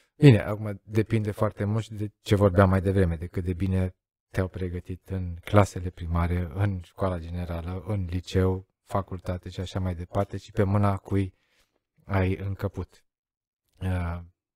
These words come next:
pentru că dacă ai stat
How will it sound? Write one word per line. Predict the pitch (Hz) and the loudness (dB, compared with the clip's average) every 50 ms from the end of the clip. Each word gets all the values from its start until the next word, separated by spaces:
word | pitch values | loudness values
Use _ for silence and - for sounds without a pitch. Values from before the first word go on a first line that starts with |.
| _ _ _ _ _ _ | _ _ _ _ _ _
pentru | - 92 90 - - | -10 -10 -10 -10 -8
că | - 98 | -6 -4
dacă | 90 92 90 - - 101 95 92 90 90 - _ _ _ _ _ _ _ | -4 -4 -4 -4 -4 -4 -4 -4 -6 -10 -14 _ _ _ _ _ _ _
ai | - 92 90 82 | -12 -10 -10 -10
stat | - _ - 98 95 95 - | -10 _ -2 -2 -2 -2 -6